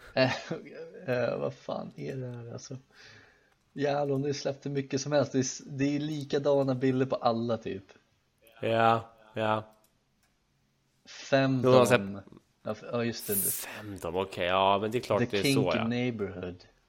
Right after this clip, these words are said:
Speaker 1: Eh, Mistress Benet's Twelve Days of Christmas.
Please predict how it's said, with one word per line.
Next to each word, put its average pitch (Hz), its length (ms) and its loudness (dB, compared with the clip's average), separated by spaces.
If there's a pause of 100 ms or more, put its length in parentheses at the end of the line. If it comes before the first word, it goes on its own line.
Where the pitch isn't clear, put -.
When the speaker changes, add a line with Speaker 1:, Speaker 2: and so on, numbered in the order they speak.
(540)
Speaker 1:
Eh, - 500 0
Mistress 120 500 0
Benet's 117 580 -2
Twelve 117 280 0
Days 107 240 -2
of 107 60 -16 (120)
Christmas. - 640 -8